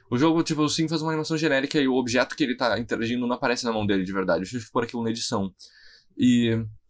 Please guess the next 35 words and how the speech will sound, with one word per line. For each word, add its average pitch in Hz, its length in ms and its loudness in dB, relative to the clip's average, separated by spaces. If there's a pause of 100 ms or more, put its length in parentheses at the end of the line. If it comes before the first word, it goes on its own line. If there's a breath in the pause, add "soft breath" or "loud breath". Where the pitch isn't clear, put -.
(500)
em 135 60 0
alguns 156 180 0
momentos 180 300 2
foi 175 80 2
bem 127 160 4
mais 139 160 2
de 135 60 -2
boa, 104 420 4 (380 loud breath)
porque 107 800 4 (400)
tem 143 80 6
uma 143 80 2
ferramenta 143 300 0
dentro 127 200 0
do 123 240 2
After 131 260 0
Effects 110 360 0
que 120 80 -2
tu - 80 -12
pode 107 160 2
usar, 101 300 4 (180 loud breath)
e 120 140 4
ela 117 160 6
meio 113 180 0
que - 60 -12
faz 120 160 2
esse, 113 420 0 (460 loud breath)
esse, 120 220 2
é, 107 380 2
ela 117 160 6
rastreia 123 540 2
o 139 40 0
movimento 127 540 2
automaticamente, 127 800 -2 (220 soft breath)
e 131 100 4
aí 123 200 2